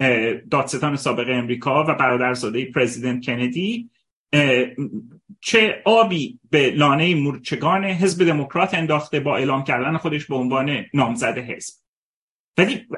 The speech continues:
اگر واقعاً بخوایم در نظر بگیریم، این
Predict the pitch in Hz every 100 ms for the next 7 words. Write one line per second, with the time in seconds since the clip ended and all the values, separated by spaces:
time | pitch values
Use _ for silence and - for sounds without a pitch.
0 | - 160 156 151 143 165 247 233 180 151
1 | 151 143 147 143 135 135 151 233 233 233
2 | 226 -